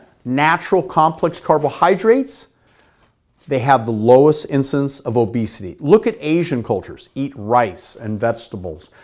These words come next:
Look at cultures of the blue zones in Okinawa. Look at the areas where they eat higher fiber,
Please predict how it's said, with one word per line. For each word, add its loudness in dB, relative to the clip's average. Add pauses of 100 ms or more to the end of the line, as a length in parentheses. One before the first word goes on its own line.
(140)
Look 2
at 4
cultures 2
of -8
the 0
blue -2
zones -6 (600)
in -2
Okinawa. 2
Look 2
at 2
the -8
areas 0
where -2
they -4
eat -6
higher -2
fiber, 0